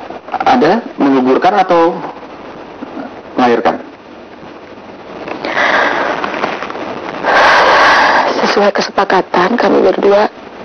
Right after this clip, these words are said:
Speaker 1: Hmm.
Speaker 2: juga Bapak W Z sepakat dengan istrinya. Akhirnya kami gugurkan karena saya tahu juga Bapak W Z mempunyai keluarga dan anak, mempunyai karir.
Speaker 1: Hmm.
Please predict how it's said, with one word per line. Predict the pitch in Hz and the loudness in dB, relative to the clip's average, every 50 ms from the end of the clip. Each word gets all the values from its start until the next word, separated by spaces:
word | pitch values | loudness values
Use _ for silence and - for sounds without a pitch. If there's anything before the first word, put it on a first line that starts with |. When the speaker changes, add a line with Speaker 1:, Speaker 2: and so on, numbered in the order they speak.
| - - - | -16 -14 -8
Speaker 1:
Hmm. | - 294 285 277 - - - - - - - - - | -4 -2 -2 -2 -4 -10 -16 -16 -16 -16 -14 -8 -2
Speaker 2:
juga | - 202 196 - 196 190 185 190 190 - | 0 0 2 2 2 4 4 2 2 2
Bapak | 190 180 - - - - | 0 0 2 0 2 4
W | 185 185 170 | 4 4 4
Z | - - - - - | 2 -2 -4 -4 -4
sepakat | - 240 - 180 - - - 190 | -4 -2 -2 0 0 2 2 4
dengan | 185 180 170 | 4 2 2
istrinya. | - - - - - - - 190 196 202 208 214 - - - - - - - 165 165 - - - - - - - - - - - - - - - - - - - - - - - - - - - - - - | 0 -2 -2 -2 -2 0 2 2 2 2 0 -2 -6 -10 -16 -16 -14 -10 -8 -8 -8 -8 -10 -12 -10 -8 -6 -6 -4 -2 -2 -2 0 0 0 0 0 -2 -2 -2 -4 -4 -6 -6 -8 -10 -10 -10 -10 -4 -2
Akhirnya | - - 202 196 185 | 0 2 4 2 4
kami | - 190 180 180 175 | 2 2 0 2 4
gugurkan | 185 180 175 - - 175 - - - 190 196 214 220 | 4 4 4 4 2 0 0 0 0 0 2 2 0
karena | 240 - 190 196 190 190 | 0 0 2 2 2 2
saya | - 185 185 | 2 2 2
tahu | - 190 180 185 180 | 2 4 2 2 4
juga | - 170 170 185 180 185 | 2 2 4 4 4 4
Bapak | 185 180 175 - - | 2 2 2 2 2
W | - 180 180 175 | 4 4 4 4
Z | - 202 196 - - - - - - - - - - - | 4 2 2 2 0 -6 -10 -12 -12 -18 -18 -16 -6 -4
mempunyai | 196 180 - 185 185 175 | -2 0 2 2 2 4
keluarga | - 180 180 175 175 175 - 190 | 4 4 4 4 4 2 2 2
dan | 190 180 190 185 | 2 2 2 2
anak, | 180 185 185 208 214 - - | 2 2 2 2 0 0 0
mempunyai | - 190 185 185 185 - | 0 2 2 4 2 2
karir. | - 196 196 190 - 196 202 - - - - - - - - - - | 2 2 2 2 4 2 2 2 -2 -12 -10 -6 -4 -2 0 0 0
Speaker 1:
Hmm. | 151 165 190 | 0 -2 -2